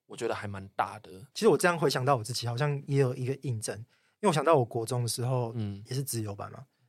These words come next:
Speaker 2: 那因为我比较特别，我是金门人嘛，
Speaker 1: 对。
Speaker 2: 然后那时候还比科展，比的科展不是台湾的科展，
Speaker 1: 嗯，嗯，嗯。
Speaker 2: 我们可以去比隔壁的科展。
Speaker 1: 中国的。
Speaker 2: <laughs> 对，对，对。
Speaker 1: 隔壁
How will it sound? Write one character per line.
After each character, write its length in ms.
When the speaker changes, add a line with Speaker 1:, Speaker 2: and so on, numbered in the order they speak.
Speaker 2:
那 120
因 200
为 60
我 380
比 100
较 80
特 140
别， 100
我 60
是 160
金 180
门 180
人 160
嘛， 160
Speaker 1:
对。 320
Speaker 2:
然 140
后 60
那 80
时 40
候 60
还 60
比 160
科 200
展， 240
比 100
的 80
科 160
展 160
不 120
是 180
台 160
湾 100
的 60
科 160
展， 220
Speaker 1:
嗯， 0
嗯， 220
嗯。 20
Speaker 2:
我 60
们 60
可 120
以 40
去 200
比 340
隔 140
壁 160
的 80
科 80
展。 100
Speaker 1:
中 120
国 80
的。 60
Speaker 2:
<laughs> 500
对， 140
对， 160
对。 200
Speaker 1:
隔 300
壁 120